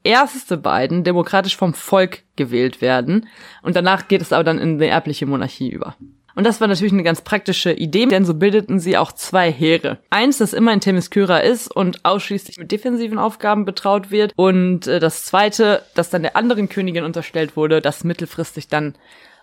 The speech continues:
auch Eroberungszüge durchführen sollte. Allerdings erstmal noch nicht,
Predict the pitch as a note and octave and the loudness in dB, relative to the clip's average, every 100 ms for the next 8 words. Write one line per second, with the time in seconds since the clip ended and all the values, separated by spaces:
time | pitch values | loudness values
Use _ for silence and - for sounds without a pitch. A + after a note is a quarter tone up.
0 | _ D#3+ E3+ D#3+ - F3 - F3 E3+ D3 | _ 4 6 4 2 2 4 4 2 0
1 | D3 - - - - D3+ C#3 C#3+ C#3 - | -4 -8 -12 -14 -10 -6 -6 -6 -8 -10
2 | - C3+ C3 C3 C3+ B2 - - F#3+ F#3 | -10 -8 -6 -6 -8 -12 -10 -2 -2 0
3 | F#3 E3+ - G#3 G3+ E3 G#3 D4+ | -2 -2 -2 -2 -2 0 2 0